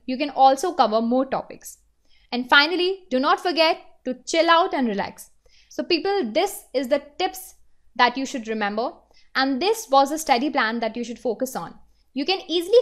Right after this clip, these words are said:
complete this most important topic in thirty days,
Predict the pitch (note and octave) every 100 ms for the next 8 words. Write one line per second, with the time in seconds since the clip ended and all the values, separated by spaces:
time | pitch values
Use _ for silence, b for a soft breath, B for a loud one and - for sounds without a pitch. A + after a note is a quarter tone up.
0 | B4 C#4 C4+ D#4 B3 D#4 C4 B3 D#4 F#4+
1 | - C4 C4+ C4+ C4+ D#4+ B3+ A#3 B3 B3+
2 | B3+ B3 A#3+ A#3+ B3 F4+ C4+ C4+ C4+